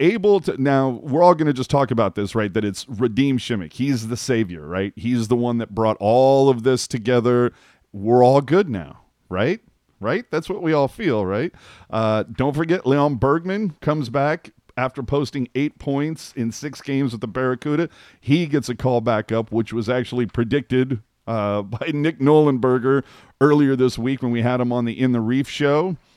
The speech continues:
Uh, in fact, uh, Kevin Lacey might have even mentioned that as well, now that I'm thinking about it. But let's get into a couple of the numbers here that I think are kind of interesting. Um, despite the fact that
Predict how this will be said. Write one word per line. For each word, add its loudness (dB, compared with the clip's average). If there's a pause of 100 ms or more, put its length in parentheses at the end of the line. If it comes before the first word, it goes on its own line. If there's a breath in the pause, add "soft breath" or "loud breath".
(180 soft breath)
Uh, -2
in -4
fact, -2
uh, -6
Kevin -6
Lacey -2
might 2
have -2
even -2
mentioned -6
that -6
as -12
well, -4
now -4
that -2
I'm -6
thinking -8
about -2
it. -10 (540 soft breath)
But 4
let's 2
get -6
into -2
a -4
couple -2
of 0
the 4
numbers 0
here 0
that -2
I 0
think -4
are -4
kind -4
of -6
interesting. -4 (460 soft breath)
Um, -8 (840)
despite 2
the 2
fact 2
that 4